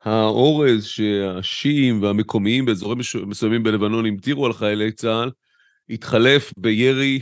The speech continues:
בהתחלה ירי נקל, אחר כך נשק יותר כבד, מטעני צד. בקיצור, אה, מה שבהתחלה נראה כמו איזשהו סוג של פיקניק,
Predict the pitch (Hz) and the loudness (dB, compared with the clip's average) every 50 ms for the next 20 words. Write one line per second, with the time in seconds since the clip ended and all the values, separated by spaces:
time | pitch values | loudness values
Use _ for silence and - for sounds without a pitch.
0 | - - 104 101 101 95 - - 113 110 110 110 107 107 107 107 110 107 104 104 | -8 -10 -8 -6 -6 -6 -6 -4 -2 0 0 2 2 2 0 0 0 -2 -4 -6
1 | - - 156 156 151 143 123 107 - 110 - 104 104 107 107 - - 107 - 113 | -4 -2 0 2 2 2 0 -2 -6 -10 -14 -12 -10 -10 -8 -10 -10 -10 -10 -8
2 | - - - 139 127 - 143 117 107 117 110 104 104 - - 113 120 120 117 - | -2 0 0 0 2 2 2 4 4 4 2 2 2 0 0 2 2 2 0 2
3 | 147 143 143 127 107 95 110 - - 160 165 156 151 - _ _ _ - - - | 2 2 2 2 -2 -10 -12 -4 0 2 2 2 0 -4 _ _ _ -20 -20 -20
4 | - _ _ _ _ _ _ _ _ _ - 113 117 120 117 113 - 120 151 160 | -20 _ _ _ _ _ _ _ _ _ -2 0 2 2 2 2 2 0 0 2
5 | - 190 160 143 139 135 123 - - 127 135 151 156 151 131 143 151 - 143 143 | 2 0 2 2 2 2 2 0 0 0 0 2 2 0 -2 -4 -4 -6 -6 -6
6 | 143 143 151 156 147 - 160 135 107 - - 151 143 - 135 117 - - 151 156 | -4 -4 -4 -6 -8 -8 -8 -8 -8 -8 -10 -10 -8 -6 -6 -6 -2 0 0 0
7 | - 156 135 131 127 - - - | 0 0 -2 -2 -4 -4 -10 -20